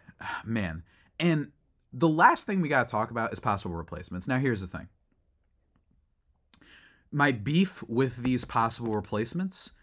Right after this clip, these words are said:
has nothing to do, not nothing to do, but it's, it is, it, I'm not gonna bring up the thing where people say, you know, "There's, there's nobody out there," right? Like, there's no, and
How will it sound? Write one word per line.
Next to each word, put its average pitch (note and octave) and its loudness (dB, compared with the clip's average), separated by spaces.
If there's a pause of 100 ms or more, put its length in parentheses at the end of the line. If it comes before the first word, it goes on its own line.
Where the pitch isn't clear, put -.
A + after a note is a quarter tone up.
(380)
has C3+ -2
nothing C#3+ 0
to D3+ -4
do, A#2 0 (260)
not D#3+ 0
nothing A2+ -2
to G2 -8
do, F2 -4
but F2+ -6 (340)
it's, - -4 (1000)
it F3 8
is, D#3 2 (120)
it, C#3+ -2
I'm C#3 6
not D#3+ 4
gonna E3 2
bring B2+ 0
up A#2+ -4
the G#2 -4
thing G2 -2
where F#2 -2
people F#2 -6
say, E2 -6 (2250)
you C3+ 0
know, G2+ 0
"There's, G#2+ -4 (200)
there's C#3 0
nobody D3 2
out A2 -2
there," - -12 (300)
right? A2 0
Like, A#2+ -2
there's B2 2
no, B2 0
and B2+ -2